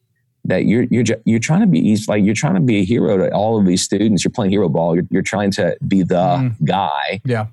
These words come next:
Speaker 1: the one who makes the biggest impact in their life. And, and, and let me show you what the scripture says about how you actually are to do this.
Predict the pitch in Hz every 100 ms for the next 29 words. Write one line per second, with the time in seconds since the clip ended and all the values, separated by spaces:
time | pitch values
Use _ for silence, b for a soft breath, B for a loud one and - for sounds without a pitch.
0 | - 90 90 92 92 95 87 87 - 85
1 | 82 - 87 85 87 87 82 80 92 98
2 | 92 80 - 87 78 87 80 71 104 117
3 | 117 104 - - 98 - - 85 82 82
4 | 78 64 80 82 80 78 87 101 80 78
5 | 76 67 76 71 92 -